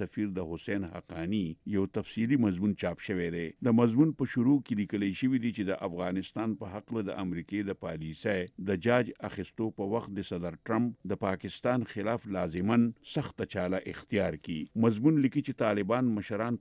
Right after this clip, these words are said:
پاکستان کې ښه په قلار او محفوظه ډیره دي او دې ځای نه افغانستان کې جنگ تود ساتلی دی او د افغانستان په څلوېښت فیصدي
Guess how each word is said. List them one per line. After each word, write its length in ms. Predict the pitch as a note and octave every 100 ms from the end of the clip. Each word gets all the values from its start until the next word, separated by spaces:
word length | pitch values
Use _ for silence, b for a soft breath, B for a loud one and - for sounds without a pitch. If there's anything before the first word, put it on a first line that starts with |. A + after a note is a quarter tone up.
| G#2
پاکستان 580 | G2 G2 - A#2 A#2 A2
کې 140 | G#2 -
ښه 160 | -
په 180 | A2+ -
قلار 320 | F2+ F#2+ G2+ - F#2+
او 80 | E2+
محفوظه 420 | E2 E2+ G#2 G2 F2
ډیره 260 | E2+ F2+ G#2+
دي 100 | A#2 G#2+ _ -
او 40 | G#2 G2
دې 120 | C#3+ C#3 G#2+
ځای 160 | C#3 C3+
نه 440 | G2+ F#2+ _ - F2
افغانستان 680 | F#2+ F#2+ F2 - B2 A#2
کې 220 | G2 F2 G#2+
جنگ 260 | A2 F2 -
تود 200 | B2 C3 -
ساتلی 400 | B2 - C3+ B2+ A#2
دی 100 | A2 F#2+ F#2+
او 80 | F#2+
د 140 | F#2+ F2
افغانستان 640 | F#2+ F#2+ F2+ - A2+ A2
په 140 | G#2 -
څلوېښت 500 | F2+ A2 B2+ - G2
فیصدي 400 | F2+ F#2 G#2